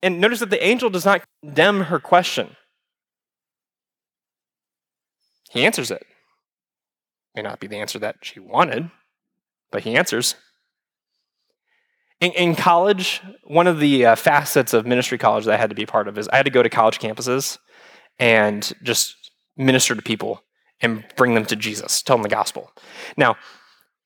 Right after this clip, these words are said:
I really liked doing that. So what I chose to do is I wanted to go to the place where all the people would smoke, because you get to hear some weird things that are going in people's minds. But there was a common thread.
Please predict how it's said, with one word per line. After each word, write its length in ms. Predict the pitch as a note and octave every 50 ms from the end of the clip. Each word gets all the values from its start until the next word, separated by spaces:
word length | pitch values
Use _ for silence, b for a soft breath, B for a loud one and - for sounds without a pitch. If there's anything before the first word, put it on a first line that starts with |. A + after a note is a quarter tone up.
| _ _ _ _ _ _ -
I 140 | E3+ A3 A#3+
really 320 | F#3+ D3+ D#3 F3+ F3+ E3+
liked 240 | D3 D3 C#3+ _ -
doing 220 | D#3 C#3 C3 A#2
that. 180 | G#2+ G#2+ - -
So 140 | - D#3 C3+
what 160 | C3 - -
I 100 | - C#4
chose 240 | - - D#3 C3+ B2
to 60 | A2+
do 180 | A2+ A2+ A2+
is 160 | A#2 A#2 A2+ -
I 120 | D#3 F#3
wanted 180 | - C#4 C4 G#3+
to 60 | E3
go 160 | D3+ D3 C#3
to 160 | C#3 - - C3+
the 80 | A2+
place 360 | - - A#2+ B2 B2 - -
where 180 | - A2 G#2+ - _ _ -
all 180 | D#3 D#3+ E3 F3
the 80 | D#3+
people 240 | - E3+ - - A#2+
would 80 | A2 -
smoke, 480 | - - - B2 G2 - - - - _ _ _ _ _ _ _ _ _ _ _ _ _ _ _ _ _ -
because 280 | C#3 C3+ - D3 C3+ D#3
you 60 | A3
get 140 | A#3 A#3 -
to 60 | B2
hear 120 | C#3+ C#3+
some 180 | - - G#2 A2+
weird 320 | A#2+ A#2+ B2 B2 A2 -
things 520 | - - G#2+ - - - - - - - _ _ -
that 140 | B2 A#2
are 200 | F#2 G#2+ A#2+ A2+
going 280 | A2 A#2 B2+ B2+ B2+ A#2
in 60 | A2
people's 280 | - C3 G#2+ A#2 A2+ A#2
minds. 440 | G#2+ - A#2+ - - - - - _ _ _ _ _ _ _ _ _ _ _ _ _ _ _ _ _ - D#3+
But 340 | D3+ D#3+ D3+ - - -
there 80 | F3+ G3+
was 80 | G#3 G3+
a 60 | F3
common 280 | - A#3 A#3 A#3 G#3
thread. 360 | F3+ - F3+ F3+ C#3+ A2+ G2